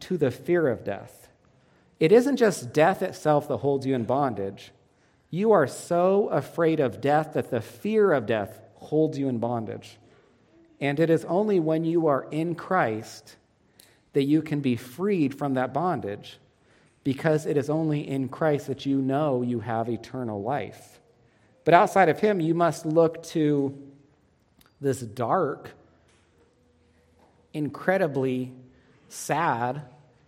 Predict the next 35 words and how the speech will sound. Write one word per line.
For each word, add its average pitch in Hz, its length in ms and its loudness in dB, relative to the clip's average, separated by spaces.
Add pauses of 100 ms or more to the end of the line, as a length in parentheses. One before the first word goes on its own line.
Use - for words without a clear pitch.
(140)
eternity 143 640 -2
where 139 160 -2
you 139 240 0
cease 156 720 -8 (720)
existing. 131 680 -4 (760)
It 156 140 0
is 160 120 0
only 185 300 0
knowing 175 380 -2
the 143 80 0
eternal 151 340 -4
life 147 220 0
that 123 140 -6
Christ 165 400 -2
offers 156 440 -2
that 127 180 -6
you 165 100 -4
can 170 360 -6
be 156 140 -2
delivered 143 560 -2
from 147 260 -6
that 131 220 -2
bondage 135 500 -2
that 139 200 -4
you're 123 140 -2
held 202 360 -2
to 131 160 -4
throughout 127 280 -2
all 170 280 -2
of 160 100 -4
your 135 140 -4
life 139 320 -4 (500)
prior 151 260 4
to 151 160 -4
conversion. 139 600 -2